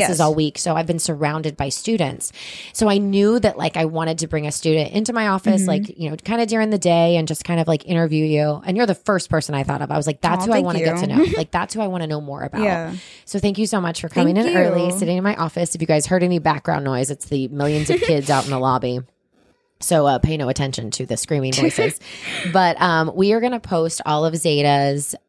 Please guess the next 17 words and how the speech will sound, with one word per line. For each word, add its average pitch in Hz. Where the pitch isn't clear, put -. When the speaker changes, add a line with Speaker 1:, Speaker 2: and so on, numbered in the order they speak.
Speaker 2:
inst-, 175
her 156
Instagram 220
handle, 190
her 165
information. 196
She'll 175
have 170
a 147
cute -
little 151
photo 190
up 165
on 165
our 143
Speaker 1:
<laughs> -
Speaker 2:
blog. 139